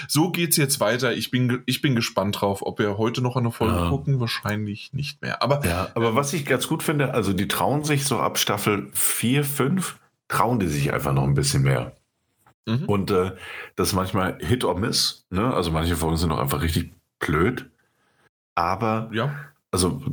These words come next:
Speaker 2: ne, was du auch erwähnt hast, gerade die mit den Vampiren und mit diesen unterschiedlichen Perspektiven, die ist grandios. Und man kann's eigentlich nicht oft genug sagen,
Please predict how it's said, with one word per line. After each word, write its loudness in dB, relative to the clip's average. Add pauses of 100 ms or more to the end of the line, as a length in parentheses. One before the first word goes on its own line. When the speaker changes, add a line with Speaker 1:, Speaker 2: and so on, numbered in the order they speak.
Speaker 2:
ne, 0
was 0
du 2
auch -2
erwähnt 0
hast, -2
gerade 0
die 2
mit 0
den 2
Vampiren 0
und 0
mit 2
diesen 2
unterschiedlichen 2
Perspektiven, 0 (280)
die 4
ist 0 (100)
grandios. 2 (520)
Und 2 (760)
man 2
kann's 2
eigentlich 2
nicht 2
oft -2
genug 2
sagen, 2